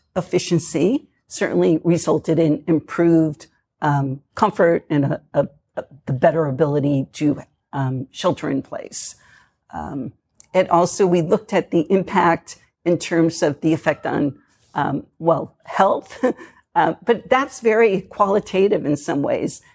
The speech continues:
So one, uh, another type of model, it's more of a fragility curve about the impact of heat on, on people.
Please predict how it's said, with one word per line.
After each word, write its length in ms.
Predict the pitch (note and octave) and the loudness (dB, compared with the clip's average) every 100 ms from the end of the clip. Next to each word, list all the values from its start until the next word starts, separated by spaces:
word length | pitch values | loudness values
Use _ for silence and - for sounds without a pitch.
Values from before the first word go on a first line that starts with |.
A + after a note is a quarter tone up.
| _ | _
So 200 | - G#3 | -4 0
one, 440 | F#3 G3 F#3+ - - - | 2 2 2 -2 -6 0
uh, 320 | E3 D#3+ D#3 D3+ _ _ _ - | 2 4 2 -6 _ _ _ -2
another 480 | E3 E3+ F3 G#3 | 0 2 2 2
type 400 | E3 - E3 D#3 | -2 0 0 0
of 260 | D3 C#3+ C3+ _ | -4 -4 -8 _
model, 640 | - D#3+ D#3 D#3+ D#3+ D3+ - | 0 2 2 2 2 0 -8
it's 220 | C#3 - | -12 -4
more 160 | D#3 D3 | -2 0
of 80 | - | -2
a 80 | |
fragility 640 | C3+ D#3 C#3 E3 E3 F3+ F#3+ | -4 -6 -4 0 0 2 0
curve 540 | - F3+ F3+ F3+ G3+ _ _ _ - | -2 0 0 0 -4 _ _ _ -2
about 300 | C3+ D3+ - | 0 0 -4
the 120 | - | -2
impact 560 | E3+ E3+ - D#3 D3 - | 0 0 2 0 0 -4
of 120 | C3 | -8
heat 480 | - F#3+ F3 - - _ _ _ | -6 -2 -2 -4 -18 _ _ _
on, 460 | D3 D3 D3+ D3 - | -2 0 2 0 -2
on 220 | D3+ C#3+ | 0 0
people. 720 | - - A3 - C#3+ D3 A#3+ | -2 -4 -4 2 4 4 2